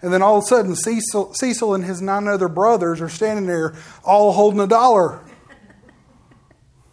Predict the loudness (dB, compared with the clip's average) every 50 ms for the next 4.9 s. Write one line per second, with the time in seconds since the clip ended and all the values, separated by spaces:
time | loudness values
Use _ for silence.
0 | _ _ _ _ _ _ _ _ _ _ _ _ _ _ _ _ _ _ 0 0
1 | 0 2 0 2 2 2 0 0 -4 -12 -14 -4 -2 -2 -2 -2 -2 -4 -2 -2
2 | -2 -2 -4 -8 -12 -18 _ _ _ _ -8 -6 -4 -4 -4 -4 -4 -4 -6 -6
3 | -4 -2 -2 -2 0 0 -2 -2 -4 -6 -10 -12 -10 -8 -6 -6 -6 -8 -8 -8
4 | -8 -8 -8 -8 -8 -8 -8 -6 -6 -8 -10 -12 -14 -16 -16 -18 -20 -20